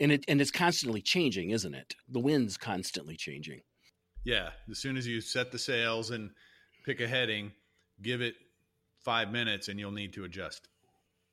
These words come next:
Speaker 1: As a sales manager, I always thought, was intrigued that once you kind of figure out what people's pipelines ought to be and once you kind of figure out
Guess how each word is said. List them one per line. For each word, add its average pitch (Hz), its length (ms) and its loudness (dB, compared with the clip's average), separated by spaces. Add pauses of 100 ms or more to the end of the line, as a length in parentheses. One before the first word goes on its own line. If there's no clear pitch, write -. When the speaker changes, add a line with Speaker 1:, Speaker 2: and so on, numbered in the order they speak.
(380)
Speaker 1:
As 135 100 2
a 135 80 4
sales 139 300 8
manager, 98 600 2
I - 40 0
always 123 220 4
thought, 127 280 -2
was 104 160 -6
intrigued 98 520 0
that 87 180 -2
once 123 180 -2
you 127 60 -6
kind 110 160 -2
of 92 80 -6
figure 98 320 0
out 95 180 2
what 90 140 -4
people's 87 260 -6
pipelines 107 540 0
ought 101 100 2
to 104 80 2
be 98 340 0
and 82 100 -6
once 95 180 -4
you 92 40 -8
kind 92 160 -4
of 85 60 -8
figure 87 320 -2
out 85 260 0